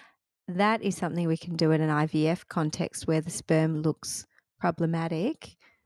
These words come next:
We can choose the best sperm available and inject it directly into an egg. And that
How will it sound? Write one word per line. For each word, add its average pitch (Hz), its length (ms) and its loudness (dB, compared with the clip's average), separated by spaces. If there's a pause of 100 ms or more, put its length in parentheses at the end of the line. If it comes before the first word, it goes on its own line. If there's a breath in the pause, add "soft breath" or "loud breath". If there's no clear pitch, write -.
(120)
We 196 80 4
can 180 160 0
choose 190 300 2
the 170 120 -2
best 175 320 0
sperm 165 340 0
available 160 640 2
and 165 140 0
inject - 540 -2
it - 160 -6
directly 165 600 -2
into 151 280 -2
an 151 100 2
egg. 151 380 -2 (440 loud breath)
And 185 260 0
that 202 320 2